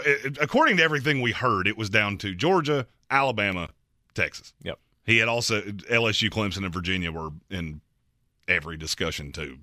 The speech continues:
Speaker 1: So you have to throw them out there as well.
Speaker 2: Well, we knew Virginia was never close.
Speaker 1: Virginia was apparently much closer than people think.
Speaker 2: Really?
Speaker 1: Yeah. They were
Speaker 2: Really?
Speaker 1: apparently much closer than people think.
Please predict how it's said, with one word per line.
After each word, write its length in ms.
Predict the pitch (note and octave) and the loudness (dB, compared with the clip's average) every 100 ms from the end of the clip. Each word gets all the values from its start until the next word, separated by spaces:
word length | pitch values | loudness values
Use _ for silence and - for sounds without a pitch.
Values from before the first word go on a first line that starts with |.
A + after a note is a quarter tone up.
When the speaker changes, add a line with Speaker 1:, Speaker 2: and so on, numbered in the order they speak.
| - | -12
Speaker 1:
So 180 | D#2+ D#2 - F#2+ | -10 -10 -16 -8
you 80 | |
have 160 | F2+ F#2 | -4 -4
to 80 | E2 | -4
throw 180 | F2+ F2 | -6 -4
them 160 | D#2+ | -6
out 140 | D2+ - | -10 -14
there 80 | |
as 100 | C#2+ | -12
well. 220 | F#2 G2+ G2 | -2 0 0
Speaker 2:
Well, 100 | A2 | 0
we 80 | |
knew 160 | A2+ C3+ | 2 0
Virginia 420 | A2 G2 G2 F2+ | -2 -6 -8 -6
was 140 | E2 E2+ | -10 -10
never 180 | C#2+ | -12
close. 300 | - C2 A1 - - _ _ _ _ _ - | -12 -14 -16 -20 -20 _ _ _ _ _ -8
Speaker 1:
Virginia 440 | C3+ C3+ A3 B3+ | -2 2 4 4
was 80 | F3+ | 2
apparently 420 | B2+ D3+ A2+ A2 | 2 0 2 -2
much 240 | G#2 C3 - | 2 0 2
closer 300 | C3+ A#2+ A2 | 0 2 0
than 100 | F2+ | -2
people 220 | G2 - | -4 -6
think. 320 | - C#2+ B2 | -10 -8 -4
Speaker 2:
Really? 460 | C4 F#4 - - B4 | -2 -2 -2 -6 -4
Speaker 1:
Yeah. 80 | F#2+ - _ _ _ _ - | -4 -4 _ _ _ _ -12
They 100 | - | -4
were 80 | C#3+ | -2
Speaker 2:
Really? 80 | A#2+ | -2
Speaker 1:
apparently 360 | G2+ A#2+ F#2 D#2 | 0 -2 -2 -6
much 420 | F2 C#3 D3+ - | 0 2 2 2
closer 260 | C3 A2+ G#2 | 0 0 -2
than 100 | F#2+ | -2
people 160 | F#2 | -4
think. 300 | - D#2 - | -6 -16 -18